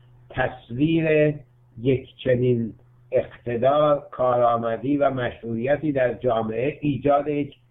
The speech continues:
پایگاه اجتماعی برای اون نظام است. نظامی که به نحو رضایتمندی این سه عامل رو داشته باشه، دارای پایگاه وسیعی است.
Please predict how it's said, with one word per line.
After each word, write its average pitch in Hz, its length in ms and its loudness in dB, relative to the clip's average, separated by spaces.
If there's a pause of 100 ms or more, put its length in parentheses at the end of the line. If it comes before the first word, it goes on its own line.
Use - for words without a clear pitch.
(160)
پایگاه 120 500 2
اجتماعی 127 920 -2 (300)
برای 131 320 2
اون 127 300 -4
نظام 104 280 -4
است. - 260 -20 (720)
نظامی 147 560 0
که 170 120 -8
به 143 120 -4
نحو 156 280 -4
رضایتمندی 131 1200 0 (520)
این 127 300 -2 (140)
سه - 60 2
عامل 120 600 -2
رو 123 140 0
داشته 117 380 -2 (120)
باشه، 143 580 2 (400)
دارای 127 420 2
پایگاه 117 640 2 (360)
وسیعی 123 520 -2
است. - 240 -20